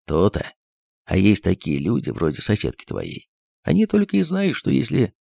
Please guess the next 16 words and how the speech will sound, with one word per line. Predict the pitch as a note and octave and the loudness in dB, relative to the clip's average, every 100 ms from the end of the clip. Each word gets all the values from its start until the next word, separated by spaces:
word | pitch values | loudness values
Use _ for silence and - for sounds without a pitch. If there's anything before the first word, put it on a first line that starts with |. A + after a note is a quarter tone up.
| _ | _
встретятся | - - - - - | -10 -2 0 -2 -4
два | F2+ F2+ | -2 -2
человека, | - G2 F2+ D#2+ - | -2 -4 -2 -2 0
один | - G3+ - | 0 0 -2
всегда | - - - | -4 -2 -2
хозяин, | - - - D2 D#2+ | -2 -4 -2 -2 -2
а | F#2 | -2
другой | F2+ F#2+ G2 | -2 0 0
слуга | - D#2+ E2+ E2+ | 0 -2 0 -2
будет. | - D#2 - _ _ _ _ _ _ _ _ | -4 -10 -12 _ _ _ _ _ _ _ _
Вот | G2+ A2 D#3+ | 0 2 2
и | |
хотят | E3 D#3+ - D3 | 0 0 -2 -2
всегда | - C3 A#2+ | -4 -2 0
быть | C3 - | 0 -2
хозяевами. | A2+ G2+ C#2 D2+ D2+ B1+ - | -2 0 -2 -4 -4 -6 -10